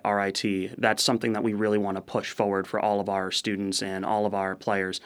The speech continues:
is to kind of build those traits forward more by, like, supporting nutrition, supporting sleep schedules, and really emphasizing that as a program at R I T.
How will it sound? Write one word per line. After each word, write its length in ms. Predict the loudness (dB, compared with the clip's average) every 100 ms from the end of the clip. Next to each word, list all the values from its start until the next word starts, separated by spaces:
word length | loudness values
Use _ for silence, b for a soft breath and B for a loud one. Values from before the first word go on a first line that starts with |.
| B B B B
is 220 | 2 2 2
to 140 | -2
kind 180 | 0 0
of 300 | 0 -4 6
build 260 | 8 8 8
those 400 | 6 4 2 -6 _ _ -4
traits 360 | 2 2 0
forward 440 | 0 4 4 2 0
more 440 | 0 0 -2 -6 -14 _
by, 320 | 2 4 2
like, 320 | 0 -2 -4 -4
supporting 640 | -6 -2 -2 0 -4 -6 -2
nutrition, 560 | 0 2 2 4 0
supporting 460 | 0 -2 0 0 0
sleep 260 | -2 -4 -2
schedules, 560 | -2 -2 0 -2 -4 -8 B B B
and 220 | 0 2 4
really 420 | 6 6 2 2
emphasizing 640 | 2 2 2 0 0 -2 -2
that 220 | -4 -4
as 260 | -2 -2 -4
a 40 |
program 420 | -4 -4 -4 -6
at 60 | -6
R 120 | -6
I 80 | -8
T. 280 | -8 -10